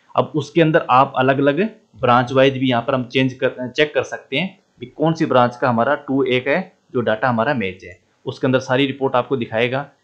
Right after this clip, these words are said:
mismatch की दिखाएगा, available in books, available on portal,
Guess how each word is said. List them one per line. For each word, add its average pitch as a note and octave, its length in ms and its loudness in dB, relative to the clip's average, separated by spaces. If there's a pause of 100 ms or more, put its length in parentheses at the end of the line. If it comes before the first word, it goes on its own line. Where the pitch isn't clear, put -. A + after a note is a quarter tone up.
(160)
mismatch A#2+ 400 -2
की C3 140 -2
दिखाएगा, A#2 640 -2 (220)
available B2 400 2
in A#2+ 120 0
books, B2+ 260 -2 (300)
available B2 400 0
on A#2 160 -2
portal, A2+ 440 0